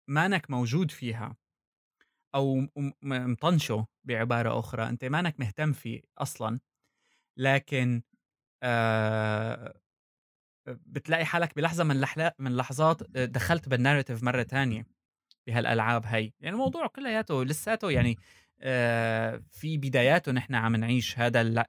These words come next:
العالم على فكرة يعني. ففي شغلات بتصير، آه، فيها عنصر المفاجأة كبير كتير، ما حدا كان متخيله يعني.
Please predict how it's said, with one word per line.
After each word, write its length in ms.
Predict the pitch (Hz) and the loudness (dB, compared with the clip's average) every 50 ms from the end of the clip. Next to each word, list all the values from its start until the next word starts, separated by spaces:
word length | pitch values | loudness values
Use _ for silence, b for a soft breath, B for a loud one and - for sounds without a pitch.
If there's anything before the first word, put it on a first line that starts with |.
| _ 127 | _ -4
العالم 480 | 117 120 110 120 131 131 123 117 113 | -2 2 2 4 4 4 2 0 -2
على 200 | 113 117 113 113 | -4 -4 -6 -8
فكرة 320 | - - - - - 120 117 | -8 -12 -16 -14 -10 -8 -6
يعني. 380 | 113 113 113 113 110 110 104 b b b b b b b _ | -4 -4 -2 -2 -2 -4 -4 b b b b b b b _
ففي 720 | - - 131 120 117 113 117 113 113 113 110 - - 196 | -12 -4 0 0 2 2 2 2 2 0 0 -2 -6 -8
شغلات 320 | - 220 208 214 214 - _ | -6 -4 -2 -2 -4 -4 _
بتصير، 520 | 151 151 - - 220 233 220 185 160 - - - _ | -10 -10 -10 -6 -2 -2 -2 -2 -2 -6 -10 -14 _
آه، 220 | - - - - - - _ _ - | -14 -14 -14 -16 -20 -20 _ _ -20
فيها 240 | - - 196 175 165 | -10 -6 0 2 2
عنصر 260 | 143 175 175 - 170 139 | 2 2 0 0 -2 0
المفاجأة 520 | 131 131 120 - 165 170 143 - - 123 | 0 -2 -2 0 -2 -2 0 0 0 -2
كبير 300 | 120 - - 147 160 143 | -2 -2 -4 -4 -4 -4
كتير، 340 | - - - 214 170 120 - - _ _ _ _ _ | -4 -8 -8 -6 -6 -6 -6 -8 _ _ _ _ _
ما 120 | - 147 156 | -10 -10 -8
حدا 200 | - 180 151 127 | -8 -8 -10 -10
كان 280 | - 139 143 143 131 | -8 -6 -6 -4 -4
متخيله 480 | 117 113 - - - 180 180 151 123 - | -6 -6 -10 -6 -4 -4 -4 -4 -8 -10
يعني. 340 | 92 98 98 98 - - | -10 -10 -10 -10 -10 -14